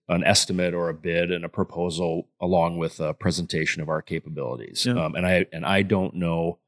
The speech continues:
Speaker 1: I'm assuming that that went out to several people. Um, I did find out that that R F P originally went to a colleague of ours.
Speaker 2: Oh, yeah.
Speaker 1: And that project, either they couldn't do it for, uh,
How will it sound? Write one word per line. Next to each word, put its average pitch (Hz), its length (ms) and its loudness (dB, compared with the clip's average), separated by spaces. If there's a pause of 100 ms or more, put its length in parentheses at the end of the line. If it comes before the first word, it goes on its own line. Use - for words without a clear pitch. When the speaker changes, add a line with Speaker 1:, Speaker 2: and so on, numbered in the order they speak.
(560)
Speaker 1:
I'm 95 100 6
assuming 117 640 4
that 95 140 4
that 92 200 6
went 95 160 0
out 98 280 2
to 92 440 2 (240)
several 104 360 6
people. 110 540 2 (160)
Um, 82 400 0
I 90 80 2
did 90 220 4
find 92 320 2
out 90 340 4
that 85 360 0
that 92 260 2
R 90 160 2
F - 160 -4
P 95 180 2
originally 87 480 -2
went 85 280 -6
to 80 540 -2
a 78 60 -12
colleague 98 420 2
of 98 100 4
ours. 98 440 4 (120)
Speaker 2:
Oh, 131 260 2
yeah. 101 180 -2
Speaker 1:
And 87 200 0
that 90 220 0
project, 90 520 0 (260)
either 92 240 4
they 87 140 0
couldn't 87 300 -2
do 92 200 2
it - 140 0
for, 82 340 -6 (120)
uh, 82 200 -6